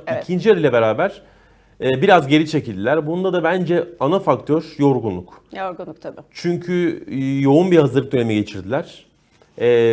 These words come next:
Speaker 2: ve ilk yarıda da çok baskılı, çok eforlu, enerji, e, seviyesi yüksek bir kırk beş dakika oynadılar. E, bu ikinci yarıdaki o efor seviyesini biraz tüketti gibi.
Speaker 1: Teşekkür
Speaker 2: Orada ev sahibi reaksiyon verdi. Çok zor bir deplasman Selhurst
Speaker 1: Çok,
Speaker 2: Park.
Speaker 1: çok zor.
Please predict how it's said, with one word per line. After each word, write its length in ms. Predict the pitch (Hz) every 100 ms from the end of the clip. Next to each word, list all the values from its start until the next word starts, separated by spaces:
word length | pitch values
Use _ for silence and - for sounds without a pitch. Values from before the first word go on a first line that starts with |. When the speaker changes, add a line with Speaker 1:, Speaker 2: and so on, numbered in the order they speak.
| 113
Speaker 2:
ve 320 | 147 165 -
ilk 280 | 147 165 170
yarıda 280 | 160 151 160
da 60 |
çok 260 | - 180 123
baskılı, 460 | 120 120 - 120 113
çok 200 | 147 120
eforlu, 420 | 127 131 127 120
enerji, 540 | 113 117 117 117 139
e, 220 | 143 110 104 80 98 78 - _ _ -
seviyesi 420 | - 123 123 123
yüksek 360 | 135 160 151 -
bir 240 | 92 -
kırk 220 | - 98
beş 180 | 110 101
dakika 260 | 107 95 101
oynadılar. 480 | 92 90 147 - - _ _ -
E, 120 | 131
bu 120 | 180
ikinci 400 | 190 - 202 165
yarıdaki 500 | 185 160 156 - 185 165
o 120 | - 147
efor 320 | 156 165 165
seviyesini 500 | 165 131 123 160 160
biraz 400 | 151 147 - -
tüketti 400 | - 143 139 139
gibi. 360 | 104 101 160 -
Speaker 1:
Teşekkür 240 | 196 -
Speaker 2:
Orada 380 | 147 160 160 170
ev 220 | - 170
sahibi 400 | 170 165 123 113
reaksiyon 420 | 110 104 104 107 95
verdi. 220 | 87 -
Çok 200 | 135 113
zor 160 | 151
bir 40 | 165
deplasman 420 | - 104 98 98
Selhurst 360 | 95 98 92 95
Speaker 1:
Çok, 80 |
Speaker 2:
Park. 140 | 123 170
Speaker 1:
çok 200 | 180 -
zor. 220 | 139